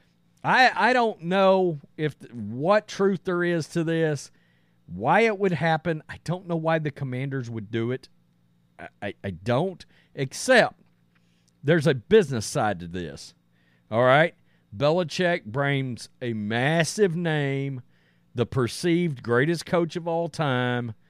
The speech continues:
New ownership gets that, that, I guess you could say, popularity hit or whatever they're gonna get off of that,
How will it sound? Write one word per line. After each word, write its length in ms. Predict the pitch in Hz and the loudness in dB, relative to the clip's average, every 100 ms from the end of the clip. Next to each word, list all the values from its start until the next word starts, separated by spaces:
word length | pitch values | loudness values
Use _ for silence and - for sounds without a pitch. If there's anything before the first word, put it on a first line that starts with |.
| _ _ _ _ | _ _ _ _
New 380 | 104 117 165 185 | -6 0 4 4
ownership 880 | 175 175 170 151 - 156 156 151 117 | 4 2 -2 -4 -2 0 0 -2 -6
gets 320 | 127 151 - | -4 -4 -6
that, 380 | 147 156 151 - - _ _ _ _ _ - | 0 2 2 -2 -12 _ _ _ _ _ -6
that, 380 | 113 131 135 - - | 0 2 2 -2 -8
I 120 | 101 | -8
guess 340 | 123 135 180 - | -2 0 0 -4
you 60 | |
could 200 | 120 113 | -6 -8
say, 220 | - 120 | -4 -4
popularity 920 | - - 170 165 147 127 156 165 131 107 | -4 -4 -2 0 -2 -2 0 0 0 -4
hit 300 | 135 135 123 | -2 -2 -2
or 80 | |
whatever 380 | 107 135 175 175 | -4 -2 0 0
they're 120 | 151 | 0
gonna 220 | 135 143 123 | 0 -2 -4
get 260 | 120 180 | -2 2
off 240 | 151 120 123 | 2 2 -2
of 60 | |
that, 320 | 110 110 113 | -4 -2 -2